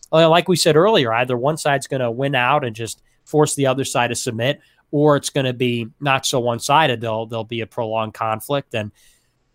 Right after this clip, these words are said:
but there's no, there's no getting out of it. People who think that it's just gonna, like, "No, we'll just patch it up." That's what I see on the <laughs> timeline. It just makes me so mad. Like, with this Kavanaugh stuff, uh, like, we're just gonna de-escalate and everyone's gonna get together. It's gonna get worse, <laughs> not, not better.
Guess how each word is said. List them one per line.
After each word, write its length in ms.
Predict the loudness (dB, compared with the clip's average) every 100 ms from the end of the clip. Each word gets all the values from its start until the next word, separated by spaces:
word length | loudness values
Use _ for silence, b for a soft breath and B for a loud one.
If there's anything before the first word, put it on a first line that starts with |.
| 0
but 160 | 2
there's 180 | 2 2
no, 300 | 4 6 6
there's 180 | 6 4
no 140 | 4
getting 320 | 6 6 6
out 140 | 4 2
of 80 | 2
it. 80 |
People 240 | -2 0 0
who 100 | 0
think 180 | -2 2
that 140 | 0
it's 120 | 0
just 180 | -4 -4
gonna, 180 | -4 -2
like, 240 | -2 -4 -8
"No, 140 | -16 -12
we'll 100 | -10
just 240 | -10 -12 -14 _ _ _ _
patch 360 | 0 0 0
it 80 | 4
up." 160 | 4 4
That's 160 | 2
what 100 | 4
I 80 | 4
see 220 | 4 2
on 140 | 0 0
the 40 | -2
<laughs> 120 | 0
timeline. 340 | 2 2 0
It 40 | -4
just 160 | -8
makes 220 | -4 -4 -4
me 80 |
so 240 | -4 0 0
mad. 340 | 2 2 2
Like, 180 | 2 0
with 140 | 0
this 140 | -4 -4
Kavanaugh 480 | 2 4 4 0 -4
stuff, 340 | -4 -6 -6 B B B
uh, 400 | -10 -8 -8 -8
like, 200 | -2 -4
we're 120 | -4 -8
just 240 | -8 -2
gonna 360 | 0 0 -2 -4 b b b b _ -12
de-escalate 920 | -4 0 2 2 -2 -4 -2 0 0 0
and 80 |
everyone's 340 | -4 -2 -4 -2
gonna 160 | -4
get 180 | -4 -6
together. 520 | -4 -4 -2 -2 -6
It's 160 | -6 -6
gonna 160 | -6 0
get 180 | 0
worse, 460 | 4 2 2 -4 -10
<laughs> 40 | -4
not, 200 | 0 2
not 240 | 2 2
better. 360 | 2 2 0